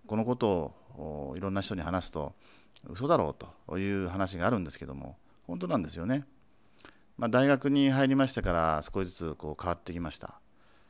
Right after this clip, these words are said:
で、今こう考えてみますと、大学で、まあ、素晴らしい恩師と知り得たということ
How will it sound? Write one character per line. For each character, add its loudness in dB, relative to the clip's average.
で、 4
今 8
こ -4
う -8
考 2
え 0
て -6
み -2
ま -2
す -10
と、 -6
大 4
学 2
で、 4
ま -4
あ、 -2
素 -4
晴 4
ら 6
し 0
い 4
恩 2
師 -4
と -4
知 -6
り 0
得 -4
た -6
と -14
い -6
う -2
こ -6
と -12